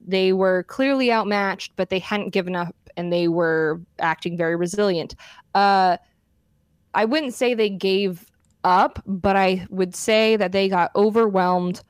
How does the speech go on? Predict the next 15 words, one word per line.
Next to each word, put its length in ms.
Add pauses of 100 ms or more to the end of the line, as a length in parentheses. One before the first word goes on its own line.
(280)
frustrated. 1040 (420)
It 200
was 460 (100)
more, 840 (760)
to 140
me, 220
it 80
came 240
off 160
more 260
in 60
a 60
sense 320 (320)
of, 180
like, 300